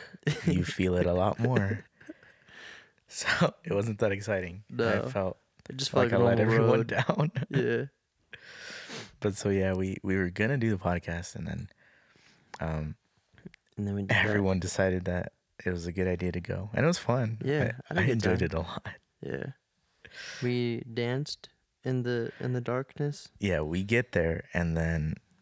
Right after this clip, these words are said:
Speaker 1: we, what was, the point was to take Lazara so she could dance.
Speaker 2: Yeah.
Speaker 1: Learn to dance.
Speaker 2: Yeah.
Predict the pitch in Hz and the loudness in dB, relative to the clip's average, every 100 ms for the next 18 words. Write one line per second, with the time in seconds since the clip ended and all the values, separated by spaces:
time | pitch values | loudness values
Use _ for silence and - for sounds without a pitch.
0 | _ - - 90 92 87 82 85 87 92 | _ -14 -4 -2 0 0 -2 -4 -6 -8
1 | - - - - _ _ _ _ - - | -12 -18 -20 -20 _ _ _ _ -20 -14
2 | - 110 147 190 196 180 - - 123 - | -2 0 2 2 0 -6 -8 -4 -2 2
3 | 170 202 165 - 131 - 143 139 - - | 2 2 -2 -2 -6 -2 -2 -2 -6 -14
4 | _ 120 113 127 139 131 - 120 - 120 | _ -2 0 2 2 0 0 -2 -2 -2
5 | 107 95 92 85 85 - - - 123 113 | -4 -4 -4 -4 -6 -10 -4 0 2 4
6 | 117 127 123 104 95 82 78 - - _ | 4 2 0 -2 -2 -2 -4 -8 -18 _
7 | - _ 127 117 | -20 _ -2 0